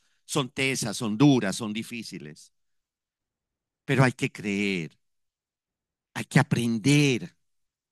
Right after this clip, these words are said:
a reinventarse, que es una palabra muy bella,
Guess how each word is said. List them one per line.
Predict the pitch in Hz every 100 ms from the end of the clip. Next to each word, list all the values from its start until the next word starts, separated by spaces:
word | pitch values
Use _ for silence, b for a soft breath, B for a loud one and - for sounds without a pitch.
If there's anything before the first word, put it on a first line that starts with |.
| _ _ _
a | 127 135
reinventarse, | 147 143 127 120 110 110 104 - 143 120 113 - 107
que | -
es | 104
una | 120 117
palabra | 117 104 101 104 110
muy | 120 110
bella, | 123 117 90 90 76